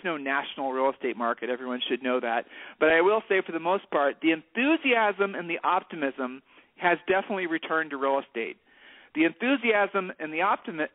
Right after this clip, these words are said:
optimism is, is, frankly, what is needed for real estate to have a true lasting recovery. If you think back, those of you who were in the business during the real estate crash, say, seven, eight years ago, I mean,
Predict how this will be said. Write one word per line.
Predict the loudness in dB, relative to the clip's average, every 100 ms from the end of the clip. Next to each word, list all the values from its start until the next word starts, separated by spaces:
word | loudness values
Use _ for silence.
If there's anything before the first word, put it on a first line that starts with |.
| 0
optimism | 2 0 -4 -6 -6 -4
is, | -4 -4 0
is, | 0 0 -4
frankly, | 2 2 4 2
what | 4 4 4
is | 2 -2
needed | -4 0 2 0 -2 _ _ _ -4
for | 0 2
real | 2 0
estate | 0 -2 0
to |
have | 0
a | -2
true | -4 -4 0
lasting | 0 0 -4 -6
recovery. | -6 -2 -2 -2 -6 -8 _ _
If | 0 0
you | 0
think | -2 0
back, | 2 2 2
those | 0 0
of | -2
you | -4
who | 0
were | 0
in | -2
the |
business | 2 2 0 -6 0
during | 0 0
the | -4
real | 0 0
estate | 0 -2 -2
crash, | -2 0 0
say, | -4 -2
seven, | -2 -2
eight | -4
years | 0 0 0
ago, | 0 0 -2 -8 -20 -20 -6
I | -2
mean, | -2